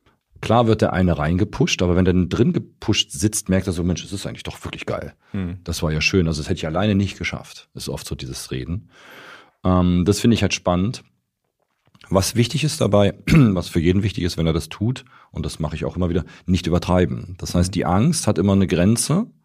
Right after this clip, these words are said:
Speaker 1: wo sie auf einmal real wird. Weil dann hat sie auf einmal dann auch wirklich Sinn gehabt, dass sie da ist. Und den Punkt möchte ich nicht erreichen. Das
Speaker 2: Mhm.
Speaker 1: heißt, ich möchte sagen, wir machen Eisbäder oder wir halten auch beim A-,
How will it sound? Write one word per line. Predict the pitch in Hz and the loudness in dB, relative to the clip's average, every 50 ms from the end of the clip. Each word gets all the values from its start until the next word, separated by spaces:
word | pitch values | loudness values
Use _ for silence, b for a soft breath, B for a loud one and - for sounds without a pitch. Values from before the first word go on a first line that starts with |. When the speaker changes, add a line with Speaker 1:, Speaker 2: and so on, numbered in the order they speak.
| b b b b b b b | b b b b b b b
Speaker 1:
wo | b 92 98 | b 2 4
sie | 95 104 | 4 4
auf | - 82 | 4 2
einmal | 82 90 92 98 90 | 2 2 4 4 4
real | 92 85 85 104 113 87 - | 4 2 2 2 0 -2 -4
wird. | - - - - _ _ _ _ _ _ _ _ _ _ _ _ _ _ _ _ _ _ _ _ _ _ _ _ _ | -6 -12 -14 -18 _ _ _ _ _ _ _ _ _ _ _ _ _ _ _ _ _ _ _ _ _ _ _ _ _
Weil | - 82 82 | 0 0 2
dann | 82 87 90 | 2 2 2
hat | 95 - | 2 4
sie | - 98 | 2 2
auf | 82 - | 2 4
einmal | 80 92 92 | 2 2 2
dann | 85 92 92 | 2 2 0
auch | 69 69 - - | 0 -2 -2 -4
wirklich | 95 - - 85 - - - - | -4 -2 -2 -4 -6 -6 -10 -6
Sinn | 82 80 73 101 101 98 | -2 2 4 6 6 6
gehabt, | - - - - | 4 2 0 0
dass | 78 - | -2 0
sie | 85 73 | 0 2
da | 95 101 101 78 64 | 2 2 2 2 0
ist. | 64 - | -2 -4
Und | 67 71 | -6 -2
den | 85 85 82 | -2 0 0
Punkt | - 95 87 | 0 0 0
möchte | 82 76 78 | 0 -2 -2
ich | 78 | -2
nicht | 76 73 | -2 -2
erreichen. | 76 - - - 55 - - - 67 | -4 -4 -6 -8 -12 -12 -12 -12 -10
Das | - - | -8 -8
Speaker 2:
Mhm. | - | -8
Speaker 1:
heißt, | - - | -8 -6
ich | 71 85 | -4 -4
möchte | 82 78 - - | -4 -4 -4 -4
sagen, | 73 82 82 82 | -2 0 0 2
wir | 80 78 | 2 0
machen | 78 78 78 78 | 0 -2 -2 -4
Eisbäder | 62 73 80 82 - - 90 87 80 85 85 80 | -4 -4 -4 -4 -2 2 2 4 4 4 4 2
oder | 78 80 76 78 B B B B B B B B B B | 0 0 -2 -4 B B B B B B B B B B
wir | - 80 | -4 -2
halten | 80 85 85 87 | 0 0 0 -2
auch | 73 - | -2 -2
beim | 82 82 80 80 - | 0 0 0 0 -2
A-, | - 76 73 - | -2 -4 -6 -6